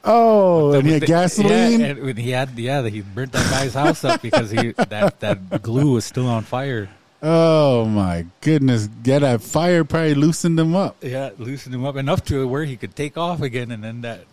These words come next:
Speaker 1: And it ran back
Speaker 2: yeah,
Speaker 1: inside.
Speaker 2: it ran back in that house.
Speaker 1: Instant karma. That's why you, when they're on that glue trap, you just take, like, a hammer or, you know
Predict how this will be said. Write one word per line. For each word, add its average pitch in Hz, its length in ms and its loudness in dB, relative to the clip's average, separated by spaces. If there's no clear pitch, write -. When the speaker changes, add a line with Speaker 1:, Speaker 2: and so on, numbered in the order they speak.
Speaker 1:
And 95 140 -4
it 92 60 -2
ran 95 280 -2
back 110 200 -2
Speaker 2:
yeah, 117 80 -4
Speaker 1:
inside. 113 360 0
Speaker 2:
it 104 40 -8
ran 107 180 -8
back 110 220 -8
in 117 100 -6
that 113 160 0
house. 139 200 2
Speaker 1:
Instant 156 300 2
karma. 95 460 -6
That's - 140 -6
why 165 80 6
you, 147 80 4
when 127 140 0
they're 131 120 2
on 131 120 0
that 117 200 -4
glue 151 160 2
trap, 165 360 -4
you 110 100 -12
just 120 220 -6
take, 120 160 -4
like, 101 120 -6
a 82 60 -10
hammer 131 560 -2
or, 78 340 -8
you 95 80 -6
know 80 380 -4